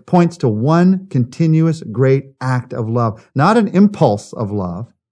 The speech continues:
but a love that was always intended, always planned, and that will always be.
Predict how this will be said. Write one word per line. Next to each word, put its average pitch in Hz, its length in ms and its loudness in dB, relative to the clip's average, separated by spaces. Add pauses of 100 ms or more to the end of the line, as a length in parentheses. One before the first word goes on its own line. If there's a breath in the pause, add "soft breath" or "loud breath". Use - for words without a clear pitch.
but 135 100 4
a 131 40 6
love 156 300 4
that 147 80 0
was 117 140 -2
always 208 480 6
intended, 113 480 -2
always 214 500 4
planned, 117 440 0
and 127 80 2
that 127 80 0
will 135 120 -2
always 123 460 -2
be. 135 420 -2